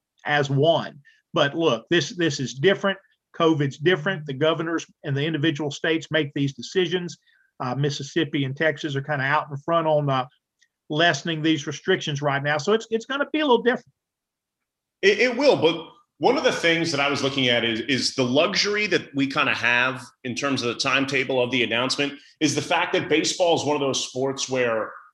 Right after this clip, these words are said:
Speaker 2: it's a little more flexible in terms that it's outdoors, a lot more seats, uh, you, you know, well, not more than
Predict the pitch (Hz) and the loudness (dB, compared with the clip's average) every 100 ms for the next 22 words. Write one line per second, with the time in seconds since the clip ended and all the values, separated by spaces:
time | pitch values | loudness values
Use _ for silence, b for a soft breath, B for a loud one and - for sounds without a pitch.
0 | _ 147 175 214 208 196 170 170 160 - | _ -2 2 4 4 4 2 0 0 0
1 | 120 110 101 117 113 143 139 131 127 147 | -2 -4 -4 -6 -4 -2 0 0 2 2
2 | 139 139 - 139 139 139 139 135 - - | 4 2 0 2 4 4 2 -2 -6 -12
3 | - _ _ - 127 151 156 156 147 - | -20 _ _ -2 2 4 4 0 0 0
4 | 151 147 - - - - _ _ _ _ | 0 0 -4 -8 -10 -16 _ _ _ _
5 | _ 127 117 113 139 127 143 131 113 113 | _ -6 -4 0 0 0 0 0 0 0
6 | 113 113 143 131 139 123 113 110 104 | 0 0 2 2 2 2 2 -2 -4